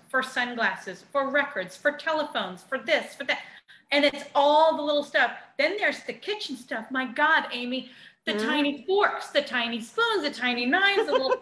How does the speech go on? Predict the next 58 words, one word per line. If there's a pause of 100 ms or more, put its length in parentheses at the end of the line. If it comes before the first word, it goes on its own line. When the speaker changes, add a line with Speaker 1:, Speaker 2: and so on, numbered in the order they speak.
Speaker 2:
<laughs>
Speaker 1:
and
then
there's
the
dishwasher
that
has
the
little
dishes
for
it
in
the
closet.
Now,
and (480)
it
was (240)
everywhere. (240)
And (180)
I (140)
can't
deal
with
chaos
like
that.
Speaker 2:
Yeah,
yeah.
Speaker 1:
I'm
not
Speaker 2:
Oh
my
Speaker 1:
saying
Speaker 2:
God.
Speaker 1:
I'm
a
neat
freak,
but
I
guess
I (120)
am. (420)
Speaker 2:
Yeah,
Speaker 1:
And (100)
Speaker 2:
yeah.
Speaker 1:
I
couldn't
deal
with
it.
So
I've
actually,
and,